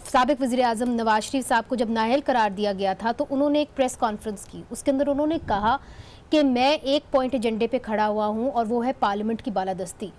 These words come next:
मगर शर्त यह है कि बाकी सब मेरे साथ चले। आपको क्या लगता है कि इनकी पार्टी इनका साथ दे सकेगी या ये top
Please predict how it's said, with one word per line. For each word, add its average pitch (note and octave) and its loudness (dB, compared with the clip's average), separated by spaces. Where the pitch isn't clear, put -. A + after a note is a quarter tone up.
मगर B3+ 4
शर्त C#4+ 0
यह C#4 4
है C4+ 2
कि C#4+ -4
बाकी G#3 -2
सब G#3+ -4
मेरे G#3 -4
साथ F3 -4
चले। - -16
आपको C#4+ 4
क्या G4 4
लगता A#3+ -2
है G#3 2
कि C4+ -2
इनकी B3 0
पार्टी A#3+ 0
इनका C#4+ 0
साथ B3 0
दे G#3 -2
सकेगी E4 0
या E4 4
ये D#4 0
top D4 4